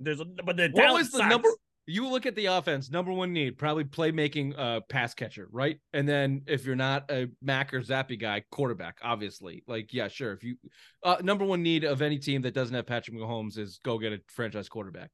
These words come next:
Speaker 2: Beyond that, you looked at that team and you went, "What do they need? They need a playmaking pass catcher and a tackle, a left tackle." They passed,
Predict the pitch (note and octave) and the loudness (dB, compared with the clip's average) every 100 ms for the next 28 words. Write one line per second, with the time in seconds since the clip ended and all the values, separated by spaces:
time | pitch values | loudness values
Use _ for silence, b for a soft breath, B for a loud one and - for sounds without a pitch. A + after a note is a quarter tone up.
0 | - C3 D#3+ F3+ B2+ E3+ - b b D3+ | -4 -2 0 0 0 -2 -6 b b -4
1 | G3+ G3+ G3+ F3+ E3+ D3 - E3 C3 C3 | 0 -2 0 -2 -2 -4 -2 -2 0 0
2 | D#3+ C3 A#2+ - B2 D#3 F3 D#3+ E3 G3 | 2 0 -2 -6 -4 0 2 0 0 -4
3 | - _ _ D#3 G3+ F3+ F3 D3+ - B2 | -6 _ _ -2 0 0 -2 -4 -6 -6
4 | A2+ _ - G3 G#3 G#3 G#3 F#3 C#3 C3 | -6 _ -4 -2 0 0 -2 -2 -2 -2
5 | - B2+ - A#2+ - _ _ - C3+ B2 | -2 -2 -2 -6 -6 _ _ -4 -2 -2
6 | G#2+ - - A#2 E2+ - _ _ _ B2 | -6 -6 -2 -2 -4 -16 _ _ _ -4
7 | A#2 C3 C3+ - F#2 - - _ _ _ | 0 -2 -4 -6 -6 -6 -20 _ _ _
8 | _ _ _ _ _ - D3+ C3+ E3+ F3+ | _ _ _ _ _ -4 -2 0 2 2
9 | F3 - | 0 -6